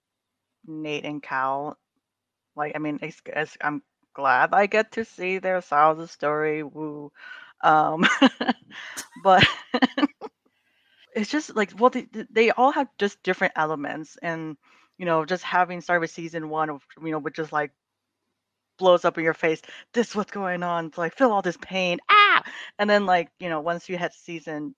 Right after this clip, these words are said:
two, you know, you're, you're like, "Okay," you know, like, this, this, this is, like, round two is gonna happen.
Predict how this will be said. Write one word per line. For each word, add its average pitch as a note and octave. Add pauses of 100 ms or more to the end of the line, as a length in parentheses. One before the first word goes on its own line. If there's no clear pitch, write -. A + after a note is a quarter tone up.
(160)
two, F3+
you E3+
know, D3+
you're, D#3
you're D#3
like, D3+
"Okay," - (560)
you D#3+
know, D3 (480)
like, C#3+
this, D3+ (180)
this, E3 (280)
this - (120)
is, C#3+
like, D3+
round F3
two E3+ (460)
is E3+
gonna F3+
happen. E3+